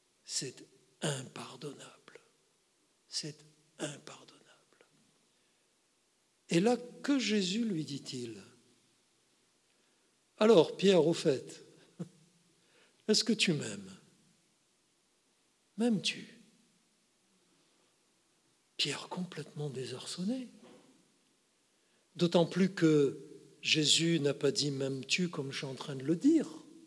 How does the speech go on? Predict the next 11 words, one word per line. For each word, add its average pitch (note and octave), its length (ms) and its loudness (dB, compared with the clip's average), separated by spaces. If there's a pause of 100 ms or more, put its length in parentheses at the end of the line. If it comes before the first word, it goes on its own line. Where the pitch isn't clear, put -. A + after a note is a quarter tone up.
(1080)
Quand D3+ 220 -2
on D3 60 2
va C#3+ 180 4
dans C#3+ 160 0
le C3+ 60 -6
texte - 380 -2
original, C#3 520 0
Jésus C#3+ 400 0
a B2+ 80 4
dit, « B3 400 2 (960)
M'aimes-tu E3+ 1040 0